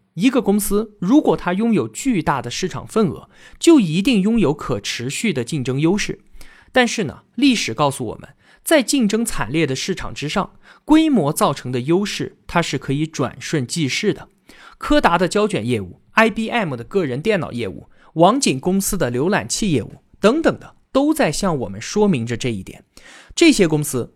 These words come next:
都痛苦地体会过从天堂掉入地狱的感觉。由于没有在自己周围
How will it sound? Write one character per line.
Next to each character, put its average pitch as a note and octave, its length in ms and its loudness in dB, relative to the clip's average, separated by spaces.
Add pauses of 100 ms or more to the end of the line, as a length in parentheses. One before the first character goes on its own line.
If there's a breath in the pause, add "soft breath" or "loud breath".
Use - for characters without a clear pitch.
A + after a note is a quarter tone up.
都 D#4 180 4
痛 C#4+ 240 0
苦 - 180 -4
地 C#3 120 -2
体 - 180 -8
会 A#2+ 160 -4
过 A#2 300 -6
从 F3 240 -4
天 A#3 280 2
堂 A#2 300 -8 (140)
掉 E3 240 4
入 C#3 160 -2
地 G3 260 0
狱 F#3 140 0
的 - 80 -4
感 - 180 -12
觉。 - 220 -16 (500 loud breath)
由 C#4 180 6
于 D4 120 4
没 A#3+ 140 4
有 C#4 140 4
在 G3+ 160 2
自 G#3 180 -2
己 A2+ 140 -6
周 E3 160 0
围 B2 280 -4